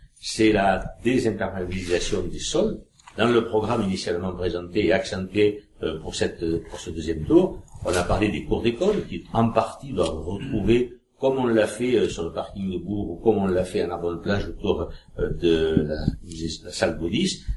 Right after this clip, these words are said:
euh, développer ces nouveaux sols qui permettent de laisser passer l'eau et en même temps de favoriser, euh, tout cet environnement auquel on vient. Il faut aussi, euh, mettre en place le permis de vé-,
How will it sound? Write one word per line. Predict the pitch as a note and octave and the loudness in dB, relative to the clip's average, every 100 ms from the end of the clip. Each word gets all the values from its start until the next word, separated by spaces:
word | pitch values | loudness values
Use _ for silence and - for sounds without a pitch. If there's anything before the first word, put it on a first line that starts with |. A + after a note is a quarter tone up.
| - | -6
euh, | - | -2
développer | F2 A2 F2+ E2 E2 C3 D#3+ | 4 6 6 2 2 2 2
ces | - F#2 | 2 -2
nouveaux | F#2+ B2+ B2 C3+ B2+ - - | 0 2 2 0 0 -4 -6
sols | - A2+ - F#2+ - - - | -2 2 2 0 -6 -12 -8
qui | G2 | -2
permettent | G#2+ F2+ A2+ D3+ D#3+ D#3 - - | 0 2 0 0 -2 -4 -6 0
de | G3+ G2 - - | 2 2 -2 -8
laisser | F#2 G2+ - - | -2 -2 -2 -4
passer | D2+ - D#2 D#2 E2 | -6 -6 -8 -10 -4
l'eau | F2+ - - F2+ | 2 2 2 0
et | F#2 | 2
en | F#2+ | 0
même | E2+ - | -2 2
temps | A2+ A#2 | 2 2
de | F#2 | -2
favoriser, | - A#2 G2+ G2+ E2 D2+ F2 - - _ - | -2 -2 0 0 0 -2 -2 -4 -6 _ -10
euh, | E2+ - | -8 -6
tout | A2+ | -4
cet | - - | -2 2
environnement | A#2 A2+ A#2 G#2 F#2 A2 C3+ | 4 6 4 4 2 2 0
auquel | A2 F2+ | -2 -2
on | E2 | -4
vient. | - - _ _ _ _ _ _ | -8 -20 _ _ _ _ _ _
Il | G2+ | -4
faut | G2 A#2 | 2 4
aussi, | A#2 C3 B2+ | 4 4 4
euh, | F2+ | 4
mettre | G2+ - | 2 -2
en | G2 | -2
place | F#2+ G#2+ G#2+ | 2 2 2
le | G#2+ | -4
permis | F#2 D#2 F#2 G2 | -2 0 2 0
de | D#2+ | 0
vé-, | F2 | -4